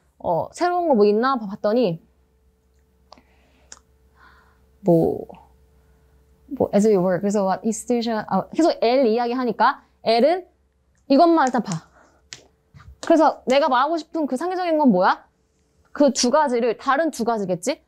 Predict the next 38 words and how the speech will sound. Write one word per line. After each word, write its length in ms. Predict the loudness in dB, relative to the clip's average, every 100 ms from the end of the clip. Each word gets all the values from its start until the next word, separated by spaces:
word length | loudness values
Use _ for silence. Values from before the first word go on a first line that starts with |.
| _
다른 260 | -2 0 -2
두 140 | -2
가지를 540 | -4 -2 -2 0 -2 -6 _
같이 340 | -8 -4 0
나오게 300 | 2 0 -2
하는 260 | -4 -4 -2
거야. 300 | 0 0 -2
그래서 180 | 0 0
여기까지 320 | 2 -2 -4
계속 200 | -8 -6
할 120 | -4
말 120 | -4
똑같은 380 | -4 -6 -4 0
거 60 | 0
알겠어. 420 | 0 -2 -4 -10 _ _ _
근데 300 | 0 2 2
우리가 540 | 0 -2 -2 -2 -2
가치를 400 | -6 -10 -4 -2
두는 280 | -2 -2 0
거, 200 | 0 -2 _ _ _
상징적인 420 | -2 0 0 -2
생각에서 420 | -4 -4 -4 -4
가치를 380 | -4 -4 0 0
두는 260 | 0 0 0
거는 200 | -2 -2
또 80 |
나라의 320 | 0 0 0 -4
법이 220 | -4 -4
나-, 200 | -6 -6
not 240 | -4 -4 -4
just 400 | -6 -6 -4 -4
their 240 | -2 -2 -2
apparent 460 | -2 -2 -4 -2
novelty. 480 | 0 0 0 -4 -6 _ -20 _
명확한 640 | 2 2 2 -2 -4 -2 -2
새로운 420 | -4 -4 -4 -4
것이 220 | -4 0
아니야. 540 | 2 2 0 -2 -6